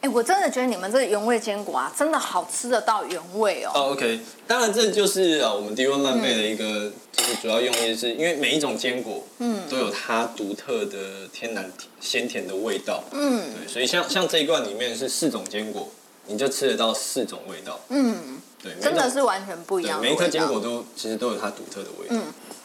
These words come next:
Speaker 2: 很多人都问说，啊，那我坚果买回去没吃完，
Speaker 1: 嗯。
Speaker 2: 我要冰冰箱吗？
Speaker 1: 对啊，怎么保存？
Speaker 2: OK，其实保存非常重要，因为，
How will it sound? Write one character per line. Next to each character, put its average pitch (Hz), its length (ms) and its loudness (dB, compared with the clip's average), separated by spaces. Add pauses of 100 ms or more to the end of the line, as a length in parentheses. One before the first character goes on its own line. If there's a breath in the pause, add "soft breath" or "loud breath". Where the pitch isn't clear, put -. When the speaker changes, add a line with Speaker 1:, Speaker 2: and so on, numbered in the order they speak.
(120)
Speaker 2:
很 127 120 2
多 196 80 6
人 170 100 6
都 175 160 4
问 175 140 4
说， 160 140 4
啊， 160 80 2
那 190 100 4
我 135 80 4
坚 156 180 2
果 143 120 4
买 110 180 2
回 104 140 0
去 139 160 0
没 110 140 2
吃 127 260 -2
完， 95 200 0 (160)
Speaker 1:
嗯。 247 300 4 (440)
Speaker 2:
我 214 60 2
要 147 120 4
冰 156 200 2
冰 156 160 2
箱 151 200 2
吗？ 139 340 -2
Speaker 1:
对 359 100 4
啊， 302 160 4
怎 233 100 0
么 190 120 2
保 185 200 2
存？ 147 280 -2
Speaker 2:
OK， 120 260 0
其 165 160 2
实 208 80 4
保 131 220 4
存 117 200 0
非 117 140 0
常 135 140 2
重 - 160 -4
要， 127 120 4
因 190 120 4
为， 233 180 2